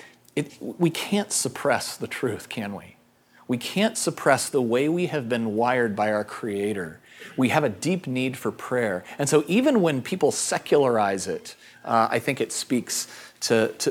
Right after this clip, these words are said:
to what it is that we as Christians believe is actually happening. Um, so I don't know, maybe a good way to, to ad-, to address that is to say, "I just wanna say thank you for, for being sympathetic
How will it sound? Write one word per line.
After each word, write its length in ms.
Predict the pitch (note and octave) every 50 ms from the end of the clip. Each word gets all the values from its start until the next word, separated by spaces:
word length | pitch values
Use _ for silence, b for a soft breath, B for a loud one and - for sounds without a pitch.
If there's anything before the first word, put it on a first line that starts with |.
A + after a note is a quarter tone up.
| - -
to 100 | - B2+
what 200 | B2 C#3 C3+ C3
it 120 | A#2+ A2+
is 180 | A#2+ A2+ A2 A2
that 140 | G#2+ G#2
we 140 | G2+ A#2+ B2 G#2+
as 100 | G#2 -
Christians 400 | - F3+ F3 - - G#2+ F#2+ F2
believe 440 | - G#2 F#2+ F#2+ F#2 F#2 F2+ - - B B B
is 120 | B G#2+ G#2
actually 440 | G#2+ G2 F#2+ - - - G2 F#2 F#2
happening. 560 | G2 G2 F#2+ - - - - A2 A2+ - - _ _ _ B B B B B B B B B B B
Um, 380 | - D#3 D3+ C#3+ C3 B2+ - - - _ _ _ _ _ _ _ _ _ _ _ _ _ _ _ _ _ _ - -
so 240 | - - D#3+ D#3 - -
I 80 | D3+
don't 120 | G3 A3 F#3+
know, 120 | C#3 G#2+
maybe 280 | A2+ C#3+ E3 F3+ E3 C3+
a 40 |
good 180 | A#2+ C3+ C#3 C3
way 180 | B2+ C3+ B2+ B2
to, 260 | A#2 G#2+ G2+ - A2+
to 320 | B2 C#3 - - B2+ A2+
ad-, 240 | G#2 F#2+ - - -
to 120 | - C#3
address 340 | A#2 G#2 - A2 A#2 B2+ - -
that 200 | A#2 G#2 G2+ G2+
is 120 | F#2+ -
to 60 | - A2
say, 380 | - - A2+ A2+ A2 A2 G#2+ b b b b b b b b _ _ _ _ _ _ _ _ _ _ _ - - - -
"I 140 | - - G#3+
just 200 | - E3+ - -
wanna 160 | C3 A#2+ A#2
say 180 | - - A#2 G#2+
thank 320 | - - A#2+ B2+ B2+ -
you 80 | A#2 G#2
for, 260 | - - G#2+ G2+ F#2+
for 200 | - - - G2+
being 260 | G#2 A2+ G#2 G2+ G2+
sympathetic 720 | - - A2 G#2+ A2+ - - D3+ C3 G2 - - - -